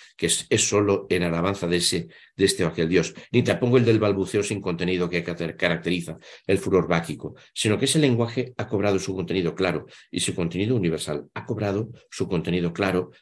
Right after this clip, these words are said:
pues el artista, arrancándose de aquel su primer entusiasmo enteramente sustancial, que consistía no más que en ser y en sustancia, ha logrado trabajarse, ha salido de la, del momento del estado, ahora es, ahora es,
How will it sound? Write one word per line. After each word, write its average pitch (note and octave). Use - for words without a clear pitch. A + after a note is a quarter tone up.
pues -
el D#2+
artista, E2
arrancándose G2
de F#2+
aquel G2+
su -
primer F#2+
entusiasmo F2
enteramente F2+
sustancial, E2+
que -
consistía E2+
no E2+
más E2+
que E2
en E2
ser -
y F#2
en E2
sustancia, E2
ha G#2+
logrado A2+
trabajarse, F2
ha E2+
salido F#2
de E2
la, D#2+
del E2+
momento F2
del F#2
estado, G2+
ahora F#2
es, -
ahora F2+
es, -